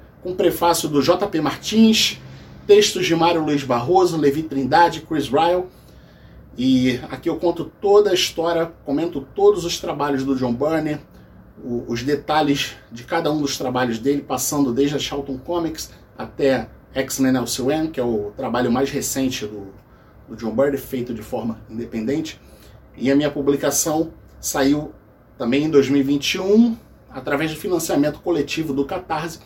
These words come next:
Você não adquiriu a sua cópia, o endereço do e-mail pra entrar em contato comigo está aparecendo aí na tela e está também na descrição desse vídeo.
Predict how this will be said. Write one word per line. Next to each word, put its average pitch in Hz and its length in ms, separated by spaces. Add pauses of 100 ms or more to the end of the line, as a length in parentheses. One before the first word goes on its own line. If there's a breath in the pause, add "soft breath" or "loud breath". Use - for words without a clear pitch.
(240 soft breath)
Você - 200
não 143 120
adquiriu 123 440
a 123 40
sua 110 200
cópia, 226 460 (640 soft breath)
o 208 340
endereço 175 580 (520)
do 202 140
e-mail 160 280
pra 185 120
entrar 165 220
em 160 40
contato 147 360
comigo 156 260
está 175 140
aparecendo 151 420
aí 147 60
na 160 100
tela 160 380
e 113 60
está - 240
também 135 380 (220 loud breath)
na 135 80
descrição 143 500
desse 139 240
vídeo. 123 400